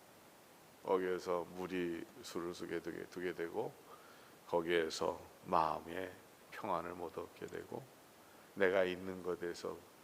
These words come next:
빼앗을까 봐, 내가 있는 것을 놓칠까 봐 두려움에 대해서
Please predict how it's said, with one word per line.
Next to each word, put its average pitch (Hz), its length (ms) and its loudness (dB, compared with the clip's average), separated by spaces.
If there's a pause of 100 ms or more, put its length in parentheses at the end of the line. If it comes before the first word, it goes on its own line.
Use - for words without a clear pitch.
빼앗을까 117 560 2
봐, 85 220 0 (460)
내가 95 200 8
있는 95 260 4
것을 92 340 2
놓칠까 92 520 0
봐 98 300 6 (400)
두려움에 87 560 2
대해서 82 540 -2